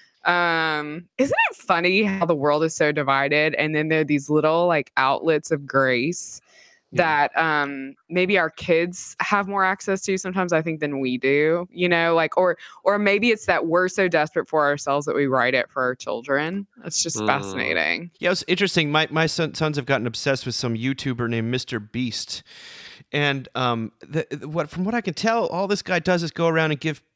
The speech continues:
Speaker 3: people, like, extravagant amounts of money and just watch them do, like, fun stuff with it. It's, it's,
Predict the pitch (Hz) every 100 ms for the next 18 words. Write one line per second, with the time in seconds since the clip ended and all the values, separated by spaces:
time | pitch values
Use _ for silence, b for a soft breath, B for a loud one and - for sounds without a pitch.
0 | - 160 - 156 139 - - - - 151
1 | 147 160 156 143 135 - 120 127 135 113
2 | 117 117 123 127 - 135 123 113 120 117
3 | 107 - 117 113 110 - 110 - - -
4 | - 123 - - 139 -